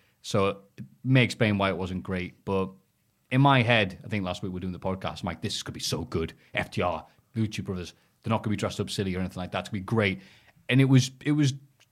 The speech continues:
good, it was solid, but in my head, that was gonna be, like, like, the best tag match ever, and it just wasn't.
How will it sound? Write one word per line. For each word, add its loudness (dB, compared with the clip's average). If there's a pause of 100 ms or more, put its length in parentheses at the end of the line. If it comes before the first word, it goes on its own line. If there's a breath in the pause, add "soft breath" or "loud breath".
(100)
good, 8
it 0
was 0
solid, 2
but 0
in 0
my 6
head, 2
that -4
was -8
gonna -10
be, -4
like, -6 (240)
like, -10
the -10
best -6
tag -10
match -10
ever, -6
and -10
it -12
just -10
wasn't. -8